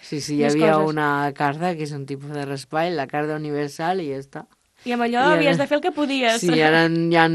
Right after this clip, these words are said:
Speaker 1: supermides, pues més fort, més prim, ultra suave, jo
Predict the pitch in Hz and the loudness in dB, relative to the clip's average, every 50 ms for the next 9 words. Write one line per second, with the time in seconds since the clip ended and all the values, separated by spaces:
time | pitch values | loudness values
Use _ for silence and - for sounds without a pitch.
0 | 160 160 156 156 143 160 _ _ - - 180 156 139 160 156 147 151 156 160 165 | 0 -2 -4 -6 -10 -16 _ _ -8 -6 -6 -4 -2 -2 -2 -2 -2 -4 -4 -4
1 | 175 170 180 180 180 180 175 165 - - - 156 151 151 151 147 151 147 147 143 | 0 2 6 6 6 6 4 0 -4 -10 -8 -4 -2 -2 -2 -2 -2 -4 -6 -6
2 | 139 - - 165 170 175 175 165 160 151 143 135 139 - - 151 139 160 170 180 | -8 -8 -6 -4 -2 -2 -2 -4 -4 -6 -6 -8 -10 -10 -12 -10 -8 -6 -4 -4
3 | 180 175 175 170 165 156 - _ - - - _ _ _ - 156 151 139 - 139 | -4 -4 -4 -4 -6 -8 -10 _ -20 -20 -20 _ _ _ -8 -8 -8 -6 -4 -4
4 | 139 139 - - 151 151 151 156 165 170 175 175 175 170 165 156 147 143 135 127 | -6 -4 -6 -6 -2 0 2 2 2 2 0 -2 -2 -2 -4 -4 -6 -8 -8 -8
5 | 135 135 | -8 -10